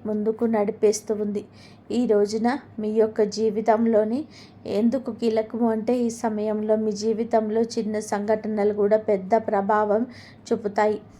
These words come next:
ఒక మాట, ఒక ఆలోచన, ఒక నిర్ణయం, ఒక భవిష్యత్తు మీ దిశను మార్చేస్తుంది.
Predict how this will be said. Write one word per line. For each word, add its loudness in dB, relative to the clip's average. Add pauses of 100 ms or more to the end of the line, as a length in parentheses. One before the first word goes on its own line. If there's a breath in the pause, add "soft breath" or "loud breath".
(360 loud breath)
ఒక 0
మాట, 0 (140)
ఒక -6
ఆలోచన, -2
ఒక -2
నిర్ణయం, 0
ఒక -4
భవిష్యత్తు 0 (560 loud breath)
మీ 0
దిశను -2
మార్చేస్తుంది. -2